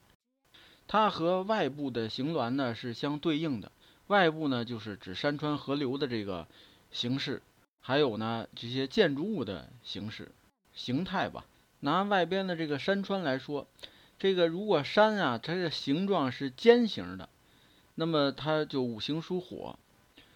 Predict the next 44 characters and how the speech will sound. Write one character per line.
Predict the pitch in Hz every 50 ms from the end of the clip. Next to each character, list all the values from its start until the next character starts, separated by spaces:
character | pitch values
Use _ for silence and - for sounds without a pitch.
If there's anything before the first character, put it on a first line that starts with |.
| _ _ _
如 | 139 170 214 220
果 | 185 160 135 123
是 | - 147
相 | 143 - 190 190 196
对 | 190 180 160
比 | - 175
较 | 180 165 127
平 | - - - - 127 131 170 202
的， | 196 160 - - _ _ _ _ - _ _ _ -
那 | 143
么 | 135 139 127 113 98 - -
就 | - 123 120 117 113 113 95 107
属 | - - 147 160
土； | - - 101 71 60 62 - _ _ _ _ _ _ _ _ _
圆 | - 120 127 135 170 208
的 | 214 202
呢， | 175 151 131 117 120
属 | - - 117 117
金； | - - 175 175 185 180 - - _ _ _ - - _ _ _ -
有 | 135 127
波 | 127 131 190 220 226 233
浪 | 226 208 175 135 127
形 | - 123 120 127 135
状 | 147 139 127 120
的 | 110 104 104 101
呢， | 98 101
属 | - - 139 156
水； | 151 - - 110 - - - 78 - _ _ _ _ _ _ - - - - _
还 | - - 151 202
有 | 208 175 131
呢， | 120 120 123 123
呈 | 120 - - 127 156 175
这 | 175 170 147
个 | 135 127
方 | 123 - 220 208 214 214
形， | 190 - 139 117 113
就 | - 143
是 | 131
呈 | 120 - 147 165 180 175
矩 | - - 131 120 104 95
形 | - - 117 135 175
的 | 214 208
这 | 175 147 127
种 | 113 107 85